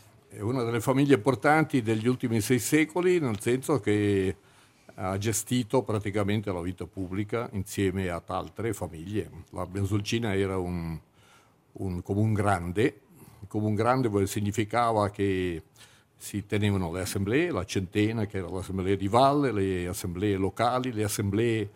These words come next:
delle degagne che erano ancora più sotto. C'era un sistema molto complesso e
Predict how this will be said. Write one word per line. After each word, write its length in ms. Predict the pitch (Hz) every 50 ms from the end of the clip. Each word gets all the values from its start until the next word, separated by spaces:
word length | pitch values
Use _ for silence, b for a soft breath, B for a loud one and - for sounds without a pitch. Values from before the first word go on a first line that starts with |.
| B B B B B B
delle 320 | - 95 113 120 117 107 101
degagne 600 | 117 123 107 101 98 107 113 113 131 143 127 101
che 100 | 104 101
erano 240 | 104 98 101 107
ancora 320 | 107 95 - - 110 107 98
più 300 | - - 104 101 98 95 -
sotto. 600 | - - - 117 107 107 - - 135 165 185 - b b b b b b b b
C'era 280 | _ - - 113 104 104
un 140 | 98 98 101
sistema 440 | - 123 107 - - 131 139 123 104
molto 320 | 104 107 107 101 - 98
complesso 840 | - 110 98 98 - 123 107 90 80 - - - 131 180 208 - - - - -
e 520 | - 127 120 113 117 113 110 113 110 107